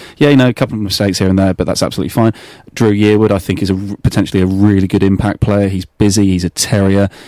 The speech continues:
he doesn't shirk a challenge, he's not afraid to sti-, stick his foot in and, you know, and try and win the ball.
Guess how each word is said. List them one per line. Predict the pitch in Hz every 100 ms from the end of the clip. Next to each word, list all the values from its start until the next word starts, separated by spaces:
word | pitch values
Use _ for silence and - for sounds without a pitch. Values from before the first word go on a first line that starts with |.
| - -
he | 92 87 -
doesn't | 113 101 101 -
shirk | - 107 92
a | -
challenge, | - 101 98 95
he's | 90 -
not | 101
afraid | 85 - 98
to | - 90 -
sti-, | - 113 -
stick | - -
his | 101
foot | - 104
in | 98
and, | 98 95 - -
you | -
know, | 92 90 -
and | 104
try | 117 104
and | 95
win | 92
the |
ball. | 87 107 101 101